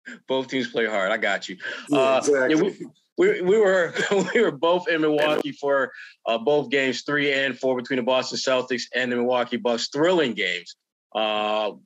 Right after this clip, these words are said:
Speaker 1: game three, the Celtics probably felt they gave that one away. Game four, they probably snatched one that they seemed for most of the night that they were going to give away. And just, Gary, just real,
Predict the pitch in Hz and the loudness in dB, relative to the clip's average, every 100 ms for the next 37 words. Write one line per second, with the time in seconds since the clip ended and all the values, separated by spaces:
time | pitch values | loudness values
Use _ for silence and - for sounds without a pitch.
0 | _ 120 110 135 156 190 185 - 156 170 | _ -20 -8 -2 0 0 -2 -2 0 2
1 | 175 151 135 147 151 147 - 139 147 143 | 2 0 0 0 0 -2 -4 0 0 0
2 | 143 139 123 127 135 127 135 127 127 120 | 0 0 -2 0 0 0 0 0 -2 0
3 | 123 135 117 123 135 139 - 143 151 147 | 0 -2 -2 -4 -2 -2 -2 0 2 0
4 | 151 196 214 208 - 220 262 - 123 98 | 0 -2 0 -4 -2 0 0 -2 -6 -6
5 | - _ - 143 147 139 - 151 147 139 | -8 _ -4 -2 0 -2 0 -2 0 0
6 | 143 147 135 123 123 117 - - - - | 0 0 -2 0 0 -2 -8 -20 -14 -4
7 | 120 120 131 127 127 123 120 113 117 117 | -2 0 0 0 -2 -2 -2 -2 0 2
8 | 120 127 151 160 135 180 175 190 208 _ | 0 0 -2 -2 0 0 0 -2 -6 _
9 | 202 226 202 185 | 0 2 0 -4